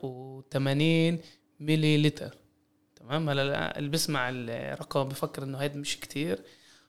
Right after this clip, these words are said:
بس أترنه على نص ساعة هذا كتير. وأنا شفت يافا بتغرق. أنا شفت كيف البيوت ال-، يع-، ويافا يعني ال-، يعني في بنية تحتية جديدة نسبيًا.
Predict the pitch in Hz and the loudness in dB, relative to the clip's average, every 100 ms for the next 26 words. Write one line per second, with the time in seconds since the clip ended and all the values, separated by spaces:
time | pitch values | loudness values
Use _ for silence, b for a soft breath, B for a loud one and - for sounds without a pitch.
0 | - 139 147 165 180 160 143 147 165 - | -2 0 4 6 6 6 6 6 6 6
1 | - 170 135 139 147 139 143 - 151 165 | 6 6 6 2 2 0 -2 4 6 6
2 | 208 - b b b b b 135 175 175 | 4 -2 b b b b b 6 8 8
3 | 185 165 185 180 170 208 170 - B B | 6 6 6 6 6 6 6 -2 B B
4 | _ _ 151 131 165 160 175 165 185 160 | _ _ -12 0 2 4 4 4 4 4
5 | 151 151 165 165 151 - - - 139 123 | 0 2 4 4 2 -2 -8 -4 -2 0
6 | 147 156 190 196 160 151 165 147 117 123 | 4 8 8 6 4 4 2 -2 -6 -10
7 | 151 _ B B B - 120 190 175 196 | -12 _ B B B -12 0 2 6 6
8 | 160 - - 185 139 - - - 135 175 | 4 0 2 2 2 -2 -12 -8 2 4
9 | 151 131 127 139 135 117 | 4 2 0 2 0 0